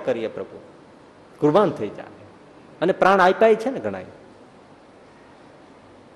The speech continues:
મનવાણીથી કર્મથી જે એક વર્તે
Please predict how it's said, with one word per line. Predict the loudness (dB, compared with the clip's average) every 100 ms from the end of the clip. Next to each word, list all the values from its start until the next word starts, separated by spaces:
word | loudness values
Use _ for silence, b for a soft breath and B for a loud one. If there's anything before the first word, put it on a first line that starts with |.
| -20 -20 -20 -20 -20 -20 -20 -20 -20 -20 -20 -20 -20 -20 -20 -20 -20 -20 -20 -18 -4
મનવાણીથી | 6 8 10 10 10 8 6 4 4 2
કર્મથી | 2 2 4 2 2 -2 0
જે | 0 0
એક | 4 6 6 4
વર્તે | -2 -2 -4 -14